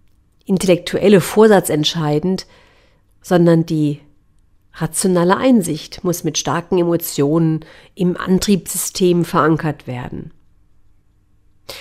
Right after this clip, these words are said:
Motivation kann nur in Verbindung mit der Gesamtpersönlichkeit gesehen werden, vor allem dann,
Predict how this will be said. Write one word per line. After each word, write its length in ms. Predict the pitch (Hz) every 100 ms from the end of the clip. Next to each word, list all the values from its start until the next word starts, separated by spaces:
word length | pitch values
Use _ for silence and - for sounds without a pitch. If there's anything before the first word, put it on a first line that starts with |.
| -
Motivation 800 | 220 208 214 202 - 226 247 269
kann 560 | 262 220 220 220 214 - _ _ _ _ _ _ _ -
nur 260 | 185 220
in 80 | 220
Verbindung 880 | 208 208 208 226 220 180 156 147 143 - -
mit 300 | 170 - 165
der 300 | 160 160 160 _
Gesamtpersönlichkeit 1300 | - 151 156 160 160 156 156 143 143 139 - 143 -
gesehen 500 | 131 - 135 127 127
werden, 420 | 127 123 123 127 - - -
vor 160 | - 156
allem 280 | 233 247 202
dann, 320 | 156 185